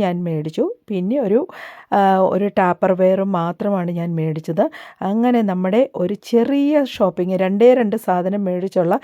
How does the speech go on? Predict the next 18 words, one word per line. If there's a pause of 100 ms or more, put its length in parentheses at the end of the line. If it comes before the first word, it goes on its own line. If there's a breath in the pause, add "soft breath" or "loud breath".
(360 loud breath)
ഷോപ്പിംഗ്
കഴിഞ്ഞ്
ഞാൻ
തിരിച്ചു
പോവുകയാണ്. (420 loud breath)
നമ്മുടെ
കയ്യിൽ (320)
ഈ (220)
ബ്രെഡും (220)
ഇത് (120)
മാത്രമേ (120)
ഉള്ളൂ, (400 loud breath)
മറ്റൊരു (100)
സാധനവും
ഞാൻ
മേടിച്ചിട്ടില്ല. (340)
അപ്പോൾ (1300 soft breath)
ഞാൻ